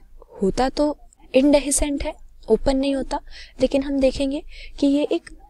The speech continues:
सिंगल फ्लावर से तो बना हो सकता है, मगर एग्रीगेट टाइप के फ्रूट को हम ये नाम देते हैं जिसमें बहुत सारे फ्रूटलेट्स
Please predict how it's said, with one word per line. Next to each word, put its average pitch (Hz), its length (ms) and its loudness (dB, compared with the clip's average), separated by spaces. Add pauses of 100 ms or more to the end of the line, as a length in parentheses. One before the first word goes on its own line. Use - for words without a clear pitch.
(220)
सिंगल 226 540 4
फ्लावर 285 280 -2
से 269 160 0
तो 254 100 4
बना 185 200 -2
हो 202 140 -4
सकता 214 320 -2
है, 302 120 -10 (600)
मगर 247 320 0 (440)
एग्रीगेट 269 640 4
टाइप 233 200 0
के 247 140 2
फ्रूट 190 300 0
को - 180 -10 (340)
हम 240 180 0
ये 247 120 4
नाम 175 260 0
देते - 240 -2
हैं - 480 -16
जिसमें 247 400 -2
बहुत 196 300 -4
सारे 285 260 0
फ्रूटलेट्स 214 760 -2